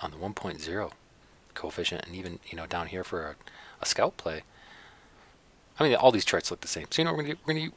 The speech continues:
we're gonna do the Nasdaq and we're gonna do the Russell, because the Nasdaq, uh, the,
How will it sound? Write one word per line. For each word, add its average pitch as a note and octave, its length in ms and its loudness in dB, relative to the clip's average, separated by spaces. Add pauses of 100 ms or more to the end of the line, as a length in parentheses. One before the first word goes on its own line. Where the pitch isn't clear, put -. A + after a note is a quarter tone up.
we're B2 60 2
gonna C3+ 140 6
do A#2 100 4
the F#2+ 80 2
Nasdaq C3+ 480 4
and - 80 -4
we're G#2 80 2
gonna G2 140 4
do F#2+ 200 -2
the F2 80 -2
Russell, - 380 0
because - 420 -2
the - 100 -4
Nasdaq, D3 500 -2 (880)
uh, F3+ 640 4 (100)
the, F2 600 -4